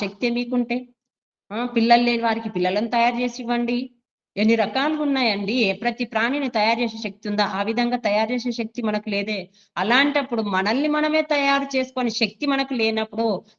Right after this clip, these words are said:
పరమాత్మ యొక్క రూపాన్ని ఎలా తయారు చేయగలము? ఏ విధంగా అది పరమాత్మ అవుతాడు ఆ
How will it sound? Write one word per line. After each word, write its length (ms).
పరమాత్మ 500
యొక్క 200
రూపాన్ని 460
ఎలా 140
తయారు 380
చేయగలము? 600
ఏ 20
విధంగా 420
అది 220
పరమాత్మ 480
అవుతాడు 400
ఆ 20